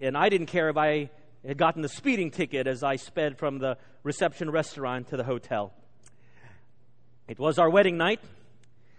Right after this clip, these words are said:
There were no more people to greet and no more people to thank. It was just the two of us now as a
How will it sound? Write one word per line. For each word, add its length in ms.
There 100
were 80
no 160
more 160
people 440
to 120
greet 400
and 120
no 140
more 160
people 480
to 180
thank. 440
It 120
was 180
just 240
the 60
two 220
of 100
us 260
now 300
as 120
a 200